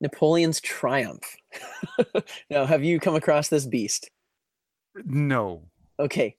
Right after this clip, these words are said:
Speaker 1: so this is, this, let's just, let's, let's go back to Command and Colors Ancients. Let's go back to the Combat Commander series, the, the tactical war game, the sort of, you know, pieces on a board.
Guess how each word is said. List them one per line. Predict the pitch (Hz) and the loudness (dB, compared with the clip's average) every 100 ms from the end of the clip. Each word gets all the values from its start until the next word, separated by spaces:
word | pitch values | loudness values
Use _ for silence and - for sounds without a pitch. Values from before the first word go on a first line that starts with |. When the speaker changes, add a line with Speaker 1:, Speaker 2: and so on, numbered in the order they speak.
| - | -8
Speaker 1:
so | - 160 | 0 2
this | 175 202 | 2 2
is, | 190 151 - _ - _ _ _ _ _ _ | 2 0 -6 _ -20 _ _ _ _ _ _
this, | 180 - - - - | -2 -2 -6 -6 0
let's | 165 - | 0 0
just, | 180 - | -2 2
let's, | 156 - - | 2 2 0
let's | 151 - | 0 4
go | 190 | 2
back | 151 143 139 | 4 2 0
to | - 147 - | -4 -6 -4
Command | 156 147 147 | -4 -2 -2
and | 147 139 | -4 -4
Colors | 143 135 127 | -2 -2 -4
Ancients. | 127 120 120 117 - - - - - | -8 -8 -10 -10 -10 -12 -16 -18 -2
Let's | 139 - | -2 2
go | 143 | 2
back | 131 127 - | 2 0 -2
to | 135 117 | -2 0
the | 113 110 | 0 -4
Combat | - 143 139 127 - | -2 -2 2 0 0
Commander | 127 117 117 | -6 -4 -4
series, | - 127 120 120 - - - - | -4 -2 0 0 -4 -12 -20 -4
the, | 143 - | -4 -2
the | 147 | -2
tactical | 175 160 147 151 139 | 0 0 0 0 4
war | 139 139 | 4 2
game, | 127 123 120 _ _ _ _ _ _ - | 0 -2 -4 _ _ _ _ _ _ -6
the | 123 | 0
sort | 139 127 | 2 2
of, | |
you | 131 | 2
know, | 127 131 - | 0 -2 -6
pieces | - 156 151 139 | -2 0 2 0
on | 131 | 0
a | |
board. | 117 123 123 | 2 4 4